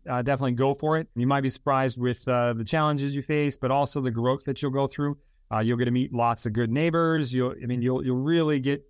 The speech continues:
connected with your community. And if you're worried about not knowing how to do it, uh, don't worry so much about that. Everyone on the board is a volunteer. No one starts out as an expert.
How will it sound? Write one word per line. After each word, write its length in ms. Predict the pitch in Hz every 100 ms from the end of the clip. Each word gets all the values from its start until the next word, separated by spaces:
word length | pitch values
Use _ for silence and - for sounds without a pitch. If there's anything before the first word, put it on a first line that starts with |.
| -
connected 380 | 143 143 - 131
with 100 | 127
your 80 |
community. 460 | 117 135 143 151 143 _ -
And 100 | 139
if 80 | 127
you're 140 | 151
worried 180 | 156 185
about 180 | 175 156
not 240 | 147 135
knowing 440 | 120 127 127 139 143
how 120 | 143
to 100 | 147
do 180 | 147 156
it, 260 | 151 -
uh, 160 | 127 120 - - 151
don't 180 | 156 190
worry 220 | 175 160
so 140 | - 123
much 180 | 110
about 220 | 107 98 95
that. 200 | 98 107 -
Everyone 420 | 120 127 139 143
on 80 | 143
the 60 | 131
board 240 | 131 127
is 100 | 117
a 40 |
volunteer. 640 | 117 117 117 113 139 135 - _ _ -
No 380 | 113 120 131 131
one 180 | 135
starts 300 | 123 135 117
out 140 | 120 113
as 100 | 104
an 80 | 110
expert. 440 | 117 - 127